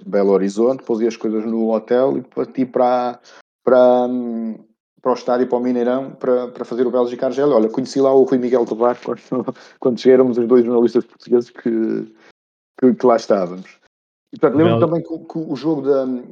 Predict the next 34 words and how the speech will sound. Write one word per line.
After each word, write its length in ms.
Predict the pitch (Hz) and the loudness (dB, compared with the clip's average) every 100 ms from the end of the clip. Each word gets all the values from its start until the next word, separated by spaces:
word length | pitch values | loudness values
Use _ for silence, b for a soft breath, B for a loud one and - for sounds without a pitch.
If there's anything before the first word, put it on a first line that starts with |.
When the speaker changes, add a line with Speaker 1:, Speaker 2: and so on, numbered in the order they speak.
| 123 | -10
Speaker 1:
da 120 | 123 | -6
Coreia 320 | 139 143 143 | -2 0 0
do 280 | 127 123 127 | -2 -10 -12
Sul 320 | - - 147 | -12 -6 -6
com 180 | - 131 | -4 -6
a 60 | |
Argélia 260 | 131 117 127 | -6 -2 -2
é 20 | |
um 60 | 127 | 0
grande 220 | 127 127 | 0 -2
jogo, 180 | 110 135 | 0 -2
fica 160 | - 123 | -2 -4
quatro 360 | - 123 117 | -2 -4 -4
dois, 300 | 101 131 120 | 2 2 2
acho 100 | 107 | -2
que 80 | - | -10
o 20 | |
Slimani 380 | 113 117 110 113 | -4 -2 0 0
marca, 400 | 107 110 113 107 | -4 -4 -4 -4
marca 260 | 107 110 104 | -6 -8 -2
dois 160 | 110 107 | -2 0
golos, 180 | 120 | 0
lembro-me 240 | 113 120 113 | 2 0 0
de 60 | |
estar 140 | 110 113 | -2 -2
a 40 | |
ver 140 | 110 113 | 0 -2
esse 100 | 110 | -2
jogo 160 | 113 | -4
numa, 180 | 110 110 | -2 -2
na 160 | 113 113 | -4 -6
sala 240 | 120 117 | -2 -2
de 80 | 107 | -2
imprensa. 380 | 101 113 117 | -6 -10 -10